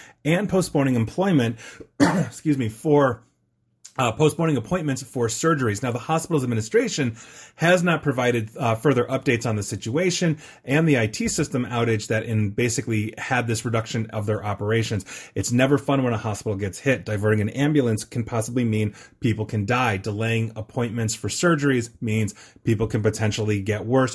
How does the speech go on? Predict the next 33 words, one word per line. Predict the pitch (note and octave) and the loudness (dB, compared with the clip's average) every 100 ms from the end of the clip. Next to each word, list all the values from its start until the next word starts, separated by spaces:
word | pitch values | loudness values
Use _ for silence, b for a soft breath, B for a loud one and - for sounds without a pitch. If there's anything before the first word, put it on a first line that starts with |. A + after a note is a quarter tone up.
| - | -4
or | B2 A#2+ | -2 -2
possibly | A#2 G#2+ G2+ G2+ | -4 -4 -4 -8
die. | F#2+ B2 C3+ A#2 G#2 B B - | -2 0 2 2 -2 B B -6
Even | A2 | -2
if | A2 | 0
they | G#2 | -2
get | G2+ | -4
to | G2 | -4
the | G#2+ | -2
operating | C3 B2+ A2+ | 0 0 0
system, | A2 A2 - G#2+ | 0 -4 -4 -2
maybe, | G#2 G#2 G2+ G#2+ | -2 -2 -2 -4
or | A#2+ | -4
operating | A#2+ A#2 A2 | -2 0 0
table, | G#2+ A#2 A2 | 0 0 0
maybe | G#2+ G#2 G#2+ | 0 0 -2
it's | G#2 | -4
too | - G2 | -6 -4
late. | F#2+ G#2 G2+ | 0 0 -2
So, | - A#2 G#2 F2+ b b _ _ _ _ _ - | -4 -2 -2 -4 b b _ _ _ _ _ -4
not | C3 C3+ D#3+ | 0 0 2
really | D3 C#3+ | 4 4
cool, | C#3 C3+ B2+ A#2+ B B B | 2 2 2 0 B B B
and | A2+ | 0
I | A2+ | 0
hope | A#2 C3 - | 0 -2 2
that, | A2+ A2 | 0 0
uh, | A2 A2 | 0 0
that | G#2 A#2+ | 2 -2
hospital, | A#2+ C3 C3 G#2+ | 2 0 0 -4
C | G2 C#3 C3+ | 0 0 2
H | A#2+ A#2 | 0 -2
S | - A2+ G#2+ - | -2 -2 -2 -8